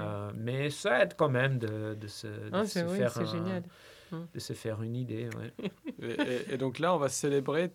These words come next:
Speaker 3: toutes ces, euh, possibilités, euh, le week-end prochain, c'est le
Speaker 2: Novembre.
Speaker 3: vingt-six et le vingt-sept novembre.
Speaker 2: Voilà.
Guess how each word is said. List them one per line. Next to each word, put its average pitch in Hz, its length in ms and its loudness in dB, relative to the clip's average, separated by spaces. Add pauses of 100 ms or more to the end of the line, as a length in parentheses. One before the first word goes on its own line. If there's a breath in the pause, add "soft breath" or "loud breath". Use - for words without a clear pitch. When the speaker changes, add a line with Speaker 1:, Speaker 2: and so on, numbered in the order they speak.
(140)
Speaker 3:
toutes - 200 -4
ces, - 200 0
euh, 123 440 6
possibilités, 131 680 -2
euh, 151 480 6
le 127 100 2
week-end 135 280 2
prochain, 175 360 0
c'est 214 120 -2
le 208 60 4
Speaker 2:
Novembre. 156 240 8
Speaker 3:
vingt-six 175 220 2
et 165 40 4
le 151 80 6
vingt-sept 147 320 2
novembre. 131 320 4
Speaker 2:
Voilà. 175 300 4